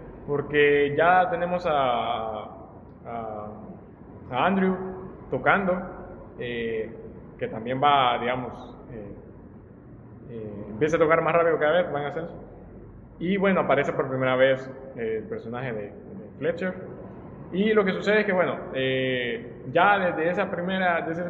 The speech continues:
desde ese primer encuentro ya podemos saber cómo va a ser la relación entre ellos. Ya sabemos,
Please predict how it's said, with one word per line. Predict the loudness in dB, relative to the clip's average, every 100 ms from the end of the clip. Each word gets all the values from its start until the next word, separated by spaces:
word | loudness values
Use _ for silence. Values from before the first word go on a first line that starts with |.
| -4
desde | -4 -2
ese | -2 -2
primer | -2 -2
encuentro | -2 2 0 2 2
ya | 4 6 4 2
podemos | 0 0 -2
saber | -2 -2 -2 -4 -10 -16 -16 -18 -10 -2
cómo | 2 2
va |
a | 2
ser | 2
la | 2
relación | 2 -2 -2 -4
entre | 0 2
ellos. | 4 2
Ya | 0
sabemos, | 0 -2 -4